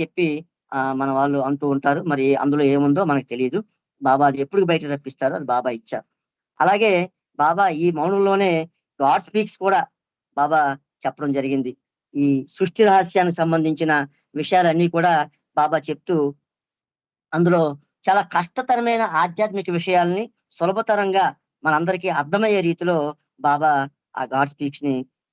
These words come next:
చెప్పి ఈ మౌనంలోనే రాయించడం జరిగింది. మనం బాబా ఆదేశం మేరకు బాబాయ్ చెప్పారు. ఆ, బాబా ఏం చెప్పారంటే, "నేను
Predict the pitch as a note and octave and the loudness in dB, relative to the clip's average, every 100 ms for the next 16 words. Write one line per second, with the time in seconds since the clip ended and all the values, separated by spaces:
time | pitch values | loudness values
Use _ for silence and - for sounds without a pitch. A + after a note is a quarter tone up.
0 | - C#3+ - D3+ C#3 C#3+ D3+ C#3+ D#3+ D#3 | -10 -8 -2 0 0 0 2 4 4 2
1 | D3 D3 C#3+ C3+ C#3+ _ - C3+ C3+ C#3 | 2 2 2 -2 -6 _ -4 0 2 2
2 | C#3 B2+ B2 B2 A#2 A#2+ _ _ _ _ | -2 -2 -2 -4 -6 -8 _ _ _ _
3 | _ _ _ _ _ _ _ _ _ _ | _ _ _ _ _ _ _ _ _ _
4 | _ _ _ _ _ _ _ _ - G3 | _ _ _ _ _ _ _ _ -4 2
5 | G3 G3+ F3 F#3 _ _ - E3 G#3 G3 | 4 4 2 -2 _ _ 0 2 4 2
6 | F3+ G3 F#3+ F#3 F#3 F#3 A3 - _ D3 | 2 0 -2 0 0 -2 -6 -12 _ 0
7 | E3 G#3+ G#3+ F3+ G3+ D#3+ - _ _ _ | 2 0 0 -4 -2 -2 -6 _ _ _
8 | _ - D3 C#3+ C#3 F3 G3 F3 F3+ E3 | _ -6 -2 0 2 2 2 2 0 0
9 | E3+ E3+ F3 E3 E3 F#3+ D#3+ E3+ _ _ | 0 0 0 -2 0 -2 -2 -6 _ _
10 | _ _ _ D3+ E3 F#3+ F3+ D#3+ D#3+ | _ _ _ -4 0 2 0 -2 -6